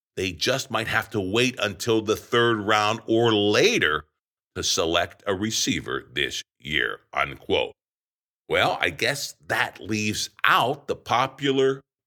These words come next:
prospect in Pittsburgh of reuniting Kenny Pickett with his prolific Pitt receiver, Jordan Addison.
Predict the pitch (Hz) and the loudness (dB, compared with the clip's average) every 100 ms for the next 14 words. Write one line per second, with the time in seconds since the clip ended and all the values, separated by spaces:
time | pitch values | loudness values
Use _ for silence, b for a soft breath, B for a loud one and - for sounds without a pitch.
0 | - 165 175 - - 90 87 104 101 - | 2 2 4 0 -2 -4 -4 -4 -6 -2
1 | 156 156 - 80 65 - _ _ _ _ | -2 -2 -2 -2 -2 -6 _ _ _ _
2 | - 87 90 101 101 135 123 113 147 220 | -2 -2 0 0 0 0 0 0 0 0
3 | 104 78 92 - 85 117 160 - 123 110 | 0 -4 -8 -6 -4 -2 -2 0 2 0
4 | 113 _ _ _ - - - 104 - - | -4 _ _ _ -6 -4 -2 -2 -2 0
5 | 98 95 139 208 127 - - 101 87 82 | 0 4 2 2 -2 -2 -4 -4 -4 -4
6 | - 98 95 98 76 98 101 101 101 107 | -2 -2 0 -2 -2 -2 0 0 -2 -10
7 | 95 101 131 139 104 - - 52 | -2 2 2 2 0 0 -2 -6